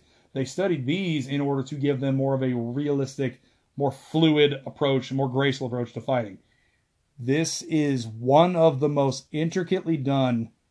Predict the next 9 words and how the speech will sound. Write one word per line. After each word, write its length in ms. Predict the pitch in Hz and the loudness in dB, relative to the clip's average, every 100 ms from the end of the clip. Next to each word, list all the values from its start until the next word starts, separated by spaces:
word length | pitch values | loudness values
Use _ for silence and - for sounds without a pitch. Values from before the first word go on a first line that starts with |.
| _ _ | _ _
C 320 | - - 156 | -20 -6 -4
G 220 | 131 147 139 | -2 -2 2
I 300 | 131 127 127 | 4 4 2
effects 460 | 131 - 131 120 | -2 -4 -4 -2
movies 520 | 131 120 113 110 - _ _ _ _ _ _ _ | -2 -2 -2 -6 -12 _ _ _ _ _ _ _
I 100 | 131 | -4
have 180 | 127 117 | -2 -2
ever 220 | 117 110 | -4 -6
seen. 380 | - 110 95 | -8 -10 -10